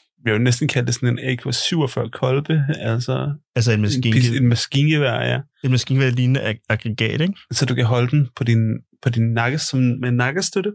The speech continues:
Speaker 2: Som en riffel.
Speaker 1: Som en riffel, øh, og så er der en aftrækker.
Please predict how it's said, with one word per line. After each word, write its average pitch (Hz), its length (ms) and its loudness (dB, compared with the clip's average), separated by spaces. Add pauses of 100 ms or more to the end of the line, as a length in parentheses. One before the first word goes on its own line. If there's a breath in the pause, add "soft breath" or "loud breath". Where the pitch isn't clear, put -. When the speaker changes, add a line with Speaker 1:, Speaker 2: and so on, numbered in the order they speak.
(100)
Speaker 2:
Som 131 140 0
en 170 100 0
riffel. 110 280 0 (160)
Speaker 1:
Som 135 120 2
en 131 100 0
riffel, 127 260 2 (300)
øh, 120 340 2 (240)
og 123 80 -6
så 127 80 0
er 127 60 2
der 123 80 0
en 113 80 -6
aftrækker. 131 560 -2